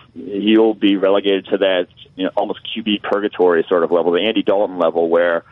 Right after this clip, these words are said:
it's like, yeah, you could, you could win some games with him, but is this the guy that's gonna lead us to a Super Bowl anytime soon? So I do think Kirk Cousins has a lot to prove,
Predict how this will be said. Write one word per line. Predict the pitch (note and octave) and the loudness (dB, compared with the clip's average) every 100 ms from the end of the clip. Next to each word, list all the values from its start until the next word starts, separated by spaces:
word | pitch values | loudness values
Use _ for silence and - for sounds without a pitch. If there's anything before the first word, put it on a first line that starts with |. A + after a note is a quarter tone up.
| - _ - | -20 _ -8
it's | - | -6
like, | F#2+ - | -6 -2
yeah, | A#2+ A2+ | 0 0
you | G2+ | -4
could, | - A2+ G#2 - | -8 -8 -6 -14
you | - | -4
could | B2+ | -2
win | G2+ A2 | 0 -2
some | - F2 | -4 -4
games | G2+ A2+ | -4 -2
with | G2 F#2+ | -2 -2
him, | F2 | -2
but | F2 - | -2 -2
is | G2 | -8
this | A#2 G#2+ | -8 -10
the | G2 | -4
guy | F#2+ F2 | -2 -2
that's | E2+ | -2
gonna | F#2+ E2 | 0 2
lead | F2+ F2 | 2 0
us | E2 - - - | -2 -8 -16 -6
to | E2+ | -6
a | - | -4
Super | G#2 | -8
Bowl | F#2+ F2 E2+ | -2 0 0
anytime | E2 E2+ D#2+ - | -2 -4 -6 -4
soon? | G2+ F2 D#2+ | -2 0 -2
So | - E2+ - _ - | -2 0 -2 _ -8
I | A2 | -4
do | A#2+ | -2
think | A2+ - | -4 -2
Kirk | G2 - | -4 -2
Cousins | G2 F2 | -4 -2
has | F2 E2 | -6 -2
a | |
lot | D#2+ E2+ D2+ | -2 -2 -4
to | |
prove, | - F2+ E2 D#2 | -8 -2 0 0